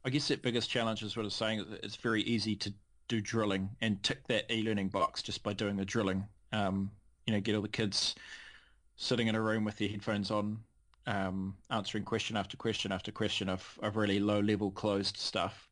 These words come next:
But, um, getting beyond that is, is a pretty big shift. Um, so that's a pretty big challenge. I mean, getting the teacher training,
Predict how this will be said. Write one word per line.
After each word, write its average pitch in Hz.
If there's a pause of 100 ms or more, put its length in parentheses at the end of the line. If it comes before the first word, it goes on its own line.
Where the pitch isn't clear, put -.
But, 101
um, 98 (380)
getting 120
beyond 107
that 98
is, -
is 107
a 101
pretty 110
big 101
shift. - (880)
Um, 107
so -
that's 170
a 156
pretty 120
big 104
challenge. 98
I 95
mean, 90 (100)
getting 107
the 101
teacher -
training, 107